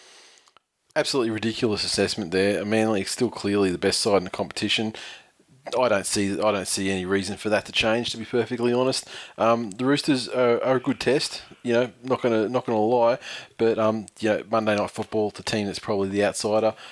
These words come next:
there's always upsets happen there. Manly will start this game as the outsider, I would imagine.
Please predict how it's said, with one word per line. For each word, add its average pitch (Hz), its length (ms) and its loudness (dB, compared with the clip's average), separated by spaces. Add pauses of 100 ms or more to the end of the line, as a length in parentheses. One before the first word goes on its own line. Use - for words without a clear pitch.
(240)
there's 101 180 0
always 101 280 0
upsets 98 340 0
happen 101 300 -4
there. 101 180 -2
Manly 101 320 0
will 95 180 -10
start 95 320 2
this 90 140 -4
game 92 260 0
as 92 160 0
the 95 180 0
outsider, 101 460 2
I 98 60 6
would 101 140 2
imagine. 104 400 0